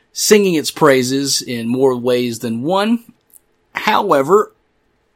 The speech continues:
speaking of singing of praises, I have to sing the praises of somebody who just gave this podcast a huge seal of approval,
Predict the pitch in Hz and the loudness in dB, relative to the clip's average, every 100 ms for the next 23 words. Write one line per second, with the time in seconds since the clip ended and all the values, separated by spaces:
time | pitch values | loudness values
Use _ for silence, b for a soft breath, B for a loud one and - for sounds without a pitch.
0 | _ _ - - - 247 202 131 110 156 | _ _ -4 -2 0 0 0 -2 -2 -2
1 | 135 110 - - 233 214 127 127 143 b | -2 -4 -2 4 6 4 2 -2 -6 b
2 | b b _ - 202 190 147 131 - 131 | b b _ 0 0 0 -2 -4 -2 -2
3 | 123 113 113 _ _ 117 - 147 127 120 | -2 -6 -10 _ _ -10 0 2 2 0
4 | 113 107 - 135 131 113 131 127 127 127 | -6 -6 -6 -4 -4 -6 -6 -4 -4 -4
5 | 120 120 120 113 - 123 117 120 113 - | -4 -4 -6 -8 -4 -4 -4 -6 -6 -10
6 | 110 - 208 220 190 - 156 143 135 131 | -12 -4 2 2 2 0 0 -2 -2 -2
7 | 117 120 117 | -2 -4 -8